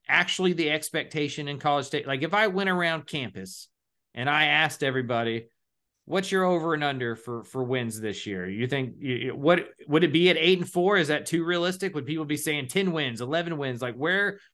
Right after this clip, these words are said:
where do you think that would, how do you think that would be judged by the average A and M fan if Texas A and M went eight and four this year?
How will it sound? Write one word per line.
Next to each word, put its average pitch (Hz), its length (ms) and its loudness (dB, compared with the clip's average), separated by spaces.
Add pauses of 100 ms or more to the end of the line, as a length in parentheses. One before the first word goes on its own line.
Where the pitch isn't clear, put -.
where 180 220 0
do 196 80 -4
you 190 100 2
think 180 300 -4
that 143 280 -2
would, 123 240 -8 (300)
how 170 140 2
do 220 80 2
you 202 100 0
think 190 300 -2
that 151 180 0
would 143 160 -4
be 120 220 -4
judged 110 640 0 (260)
by 127 120 2
the 123 180 0
average 120 320 0
A 113 160 -4
and 113 100 -4
M 110 140 -6
fan 107 280 -6
if 98 80 -8
Texas 107 300 -2
A 107 120 2
and 104 100 -2
M 101 140 -2
went 98 160 -6
eight 101 140 -6
and 95 100 -10
four 90 200 -4
this 78 200 -10
year? - 160 -14